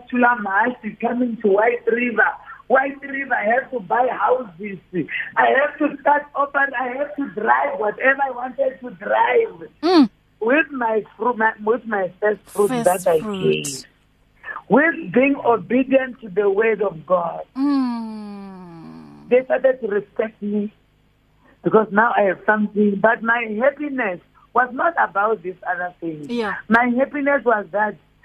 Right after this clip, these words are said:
Speaker 1: I have built the house of the Lord. I put, put something in the house of the Lord. I have planted my seed in the house of the Lord. And my seed will always speak.
Speaker 2: Mm.
Speaker 1: Hey, it will,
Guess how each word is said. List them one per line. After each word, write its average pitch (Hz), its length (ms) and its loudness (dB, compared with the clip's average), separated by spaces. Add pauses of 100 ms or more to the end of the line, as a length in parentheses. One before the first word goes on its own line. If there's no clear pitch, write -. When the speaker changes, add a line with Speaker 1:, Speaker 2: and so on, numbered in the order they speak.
(180)
Speaker 1:
I 214 140 4
have 196 340 -4
built 247 320 -2
the 196 100 2
house 190 420 -2
of 160 160 -4
the 156 120 0
Lord. 156 200 0
I 185 140 4 (160)
put, 294 140 -2 (240)
put 226 280 2
something 196 480 -2
in 170 120 -8
the 160 100 -2
house 160 320 -4
of - 180 -6
the 143 140 -8
Lord. 139 280 2 (320)
I 240 160 4
have 226 180 -10
planted 262 460 0
my 190 280 -6 (120)
seed 208 240 -10
in 180 140 -12
the 170 100 0
house 165 320 0
of 143 180 -6
the 135 120 0
Lord. 131 340 2 (400)
And 233 260 4
my 233 260 2 (100)
seed 277 240 0
will 185 160 2
always 190 480 2 (200)
speak. - 240 -4 (640)
Speaker 2:
Mm. 349 260 2 (840)
Speaker 1:
Hey, 311 320 4
it - 100 -12
will, 285 160 -4